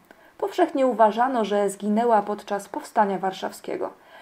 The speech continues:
Tymczasem okazało się, że Benita przeżyła i opuściła Polskę, do której już nigdy nie wróciła. Nikomu nigdy też nie powiedziała o tym, kim była przed wojną. Nawet jej dzieci poznały prawdę zaledwie kilka lat temu.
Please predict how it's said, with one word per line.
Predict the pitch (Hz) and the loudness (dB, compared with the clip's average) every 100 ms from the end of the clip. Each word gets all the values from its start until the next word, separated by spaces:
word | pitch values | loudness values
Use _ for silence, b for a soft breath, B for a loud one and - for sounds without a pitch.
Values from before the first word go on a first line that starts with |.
| B B | B B
Tymczasem | 269 220 262 262 240 | -4 0 0 0 -2
okazało | - 247 - 370 285 | -2 0 4 6 6
się, | 214 - 214 240 | 4 2 2 2
że | 240 | 2
Benita | 208 240 247 254 | 0 -2 0 -2
przeżyła | 254 - 330 285 233 233 285 | -2 2 2 2 2 2 2
i | 285 262 262 | 0 -2 0
opuściła | 262 247 254 - 277 240 | -2 -4 -10 -6 4 4
Polskę, | 220 254 254 - - 208 | 4 0 -2 -4 0 2
do | 220 269 | 2 0
której | - 277 262 226 | -4 -2 0 -2
już | 247 - | -6 -6
nigdy | 277 311 240 247 | -2 -2 0 0
nie | 220 | 0
wróciła. | 202 208 208 185 175 - b b b b b | 0 -2 -2 0 2 0 b b b b b
Nikomu | 320 330 427 339 | -2 6 8 8
nigdy | 262 277 247 247 | 6 2 2 0
też | 220 214 | 0 0
nie | 220 | -4
powiedziała | 220 214 214 202 247 240 214 | -2 0 0 0 4 4 4
o | 214 | 2
tym, | 226 226 | 0 -4
kim | - 330 302 | 2 4 6
była | 220 196 | 6 6
przed | 180 - 185 | 4 -2 -2
wojną. | 202 190 190 190 B B 269 | 0 0 0 -4 B B 0
Nawet | 320 320 311 285 | 4 4 4 0
jej | 269 | 0
dzieci | 220 277 220 | -2 -2 -4
poznały | 208 202 208 190 196 | -2 0 2 4 2
prawdę | 196 220 214 208 208 | 4 2 4 2 2
zaledwie | 254 320 302 262 226 233 | 4 6 6 6 2 -2
kilka | - 190 214 | -2 -2 2
lat | 185 185 - | 2 0 -4
temu. | - 190 - | -6 -6 -8